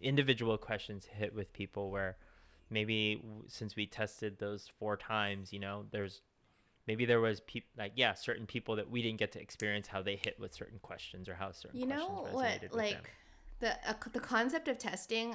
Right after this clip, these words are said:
Speaker 2: I think, is what makes being in a creative relationship so powerful, because me and Lucas are testing ideas on each other before, like, we,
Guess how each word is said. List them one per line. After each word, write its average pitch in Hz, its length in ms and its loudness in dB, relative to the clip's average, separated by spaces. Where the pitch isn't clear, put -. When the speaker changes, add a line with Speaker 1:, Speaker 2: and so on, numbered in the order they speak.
Speaker 2:
I 175 240 2
think, 269 460 0
is 196 220 -2
what 180 320 0
makes 180 500 -4
being 185 300 0
in 180 80 4
a 175 80 0
creative 175 420 0
relationship 175 640 -2
so 170 140 -2
powerful, 175 520 0
because 190 440 -2
me 190 180 0
and 185 100 0
Lucas 180 300 0
are 151 100 -4
testing 175 520 -2
ideas 165 560 0
on 160 180 0
each 170 220 -4
other 202 540 -2
before, 170 680 0
like, 160 360 -2
we, 180 340 -2